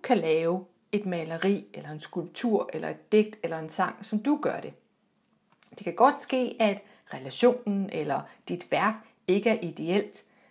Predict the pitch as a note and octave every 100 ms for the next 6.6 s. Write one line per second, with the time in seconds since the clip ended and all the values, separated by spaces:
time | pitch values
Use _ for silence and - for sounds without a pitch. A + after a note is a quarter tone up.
0 | _ F#3 F#3 E3+ E3 D#3 D#3 - - F3
1 | D#3+ E3+ F3+ F3 - F3 D#3+ D#3 - _
2 | _ _ G#3+ G#3+ G#3 - G3+ A3 B3 B3+
3 | - E3 D#3+ G#3 G3+ C#4 - - _ _
4 | _ _ _ _ _ _ _ - B3+ -
5 | - C#4 E4 C#4 G3+ A3+ A#3 G#3+ A3 A3
6 | G3+ - F3 - A3